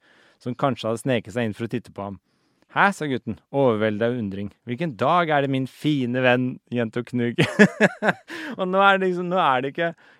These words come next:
kristtornet gjennom hjertet lenger. Nå er det en fin liten unge som han bare går forbi. «I dag», svarte gutten. «Det er da juledagen, vet jeg. Det er juledag», sa Knug til seg selv. «Så gikk jeg ikke glipp av den.» Eh, det er kla-, eh,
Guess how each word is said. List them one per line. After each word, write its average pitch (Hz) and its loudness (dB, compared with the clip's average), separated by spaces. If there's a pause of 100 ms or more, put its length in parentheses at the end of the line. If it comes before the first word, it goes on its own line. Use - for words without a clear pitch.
kristtornet 135 -2
gjennom 123 0
hjertet 117 -2
lenger. 131 -4
Nå 160 -2
er 185 -4
det 196 -4
en 196 -6
fin 214 -8
liten 208 -6
unge 196 -4
som 208 -8
han 196 -8
bare 196 -4
går 185 -8
forbi. 175 -14 (640)
«I 185 -6
dag», 165 4
svarte 156 0
gutten. 120 0
«Det 104 -2
er 110 -4
da 151 0
juledagen, 131 -2
vet 104 -4
jeg. 120 -4
Det 143 -4
er 156 -4 (160)
juledag», 131 -2
sa 120 -4
Knug 110 -6
til 110 -10
seg 113 -4
selv. 110 -4
«Så 175 -6
gikk 143 -2
jeg 151 -2
ikke 156 -6
glipp 120 -2
av 120 2
den.» 107 0 (1080)
Eh, 131 -2 (400)
det 139 0
er 180 4
kla-, 156 0
eh, 127 0